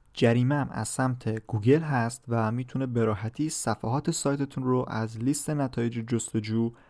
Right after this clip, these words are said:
حذف بکنه. اگر از کلمهٔ کلیدیتون بیش از حد هم استفاده بکنید توی متن، باز هم جزء موارد اس ای او کلاه سیاه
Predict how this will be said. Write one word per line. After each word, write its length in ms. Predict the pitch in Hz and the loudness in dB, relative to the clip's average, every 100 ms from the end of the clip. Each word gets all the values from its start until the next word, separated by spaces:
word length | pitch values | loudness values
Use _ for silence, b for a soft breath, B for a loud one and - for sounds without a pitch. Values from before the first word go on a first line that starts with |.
| b | b
حذف 340 | - 113 104 - | -2 0 0 -2
بکنه. 300 | 87 - - - - _ _ _ _ _ - | -8 -8 -12 -20 -20 _ _ _ _ _ 4
اگر 240 | 170 196 | 6 6
از 160 | 139 - | 4 2
کلمهٔ 380 | 117 120 143 | 0 0 -2
کلیدیتون 540 | 139 - 117 135 - 117 | -4 -6 -8 -6 -2 -2
بیش 280 | 117 113 113 | 0 0 0
از 180 | 113 | -2
حد 220 | 147 151 127 | 0 0 0
هم 120 | 110 | -4
استفاده 440 | - - 117 117 | -6 -4 -2 0
بکنید 360 | 117 117 117 110 | 0 -2 -2 -4
توی 200 | - 117 | -2 0
متن، 440 | 120 135 120 120 B B - | 2 2 2 -2 B B -2
باز 320 | 120 151 - | 6 6 6
هم 180 | 170 147 | 0 2
جزء 340 | 143 143 143 | 2 2 0
موارد 680 | 131 113 113 120 123 123 - B B | 2 0 -2 0 2 2 -2 B B
اس 280 | 120 117 - | 0 0 -4
ای 60 | |
او 200 | - 127 | 0 2
کلاه 360 | 139 - 110 107 | 2 0 0 0
سیاه 460 | - - 117 101 | -2 2 4 4